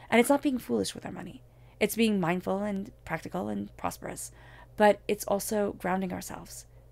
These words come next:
in our success, in our bounty, in what we want and what we need, and understanding where people are stealing this energy from us, where we feel overwhelmed, where we feel denied, where we feel, you know, pain.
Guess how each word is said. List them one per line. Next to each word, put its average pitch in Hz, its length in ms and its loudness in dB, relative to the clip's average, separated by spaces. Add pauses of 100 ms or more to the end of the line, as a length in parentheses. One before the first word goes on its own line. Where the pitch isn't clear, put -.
(140)
in 190 120 0
our 175 100 2
success, - 520 -10 (220)
in 196 60 -4
our 185 80 2
bounty, 185 560 -8
in 190 240 0 (320)
what 185 120 0
we 190 100 4
want 180 260 0
and 180 100 -6
what - 120 -4
we 175 60 -4
need, - 240 -6 (400)
and 202 100 4
understanding 214 480 0
where 196 140 2
people 196 520 -4
are 180 320 -2
stealing 196 340 -2
this 185 180 -6
energy 202 260 -4
from 190 160 -12
us, - 240 -16 (800)
where 202 100 4
we 190 80 4
feel 180 320 0
overwhelmed, 180 500 -2
where 175 140 0
we 175 60 0
feel 170 320 -2 (280)
denied, 165 420 -6
where 180 120 0
we 180 80 0
feel, 170 380 -2 (320)
you 180 80 -2
know, 165 260 2 (1000)
pain. - 300 -8